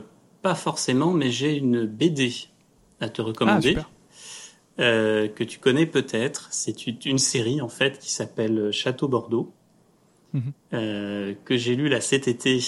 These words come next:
Speaker 1: euh, pendant les vacances, et, euh, qui m'a, enfin, qui m'a énormément amusé,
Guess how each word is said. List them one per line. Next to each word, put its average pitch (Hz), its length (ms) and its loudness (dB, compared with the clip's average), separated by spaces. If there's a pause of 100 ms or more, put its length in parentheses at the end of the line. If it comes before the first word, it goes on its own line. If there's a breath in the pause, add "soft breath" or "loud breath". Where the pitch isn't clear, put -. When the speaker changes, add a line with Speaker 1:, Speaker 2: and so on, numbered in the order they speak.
(120)
Speaker 1:
euh, 107 80 -4
pendant 127 300 0
les 123 100 0
vacances, 123 680 -4 (1160 soft breath)
et, 135 480 2
euh, 110 800 -4
qui - 120 -4
m'a, 117 160 0
enfin, 120 220 0
qui - 140 -4
m'a 120 120 2
énormément 139 400 4
amusé, 127 480 4